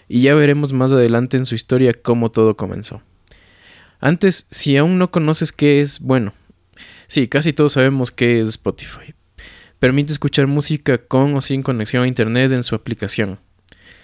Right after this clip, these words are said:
Ya no es como hacíamos antes, buscar esos programas de descarga de música donde descargabas veinte virus por cada canción.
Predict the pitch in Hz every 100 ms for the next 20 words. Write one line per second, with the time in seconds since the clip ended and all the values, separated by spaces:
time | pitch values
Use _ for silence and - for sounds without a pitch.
0 | _ _ - 139 180 170 160 143 123 151
1 | 143 127 117 - - - 127 - 135 139
2 | 139 - 123 120 127 139 131 123 110 -
3 | 120 139 123 110 117 143 127 - 117 110
4 | 117 110 104 107 110 - 117 113 120 117
5 | 120 127 127 113 120 135 139 - 120 -
6 | 117 113 101 107 123